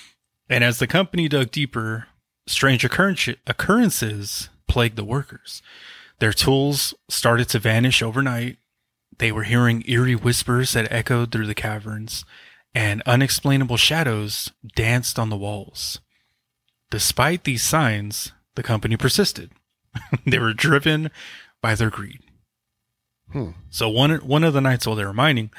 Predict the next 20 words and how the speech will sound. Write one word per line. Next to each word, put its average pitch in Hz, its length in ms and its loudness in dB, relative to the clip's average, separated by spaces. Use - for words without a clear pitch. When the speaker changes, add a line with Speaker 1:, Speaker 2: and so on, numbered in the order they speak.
Speaker 1:
a - 80 -8
powerful 160 400 0
tremor 123 540 4
shook - 260 4
the 143 140 2
earth, 107 420 -2
collapsing 127 540 2
the 123 80 4
mine 107 240 2
tunnels 104 440 -2
and 107 140 -8
sealed 107 320 0
them 107 140 0
within. 104 340 -8
They 110 120 0
were 107 80 4
trapped 165 340 2
beneath 170 220 2
the 170 80 -2
earth, 110 480 -4